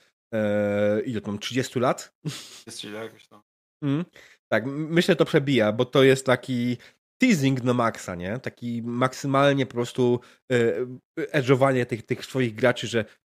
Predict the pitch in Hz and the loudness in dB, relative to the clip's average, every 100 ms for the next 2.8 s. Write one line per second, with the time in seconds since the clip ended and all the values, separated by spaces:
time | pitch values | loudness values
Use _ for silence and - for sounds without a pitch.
0 | - 143 139 147 156 165 170 139 170 170 | -12 -10 -8 -8 -8 -4 -4 -2 -2 -2
1 | 147 170 - 135 135 143 113 160 175 143 | -2 -4 -4 -8 -8 -8 -8 -10 -8 -6
2 | 156 - - 156 156 151 - 120 | -4 -4 -4 -2 -2 -2 -2 -4